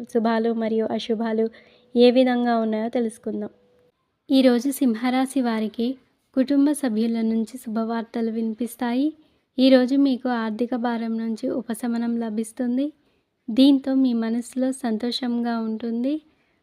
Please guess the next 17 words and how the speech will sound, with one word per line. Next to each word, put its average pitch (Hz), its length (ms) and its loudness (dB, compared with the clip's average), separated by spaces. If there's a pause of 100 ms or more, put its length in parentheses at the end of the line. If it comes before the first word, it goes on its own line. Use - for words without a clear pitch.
వస్త్ర 254 540 0
వ్యాపారం 247 600 -4
చేసే 233 380 -4
వ్యాపారులు 233 680 -4 (560)
ఈరోజు 254 400 4 (140)
ఆర్థిక 240 420 -2
ప్రయోజనాలను 233 960 -4
పొందవచ్చు. 233 680 -4 (640)
మీ 262 140 8
ప్రేమ 254 400 2
జీవితం 254 520 0 (160)
ఆనందంగా 240 680 -2 (120)
ఉంటుంది. 240 420 -2 (520)
రద్దీగా 254 440 4
ఉండే 240 320 0
ప్రదేశాలకు 240 960 -4
వెళ్ళొద్దు. 226 500 0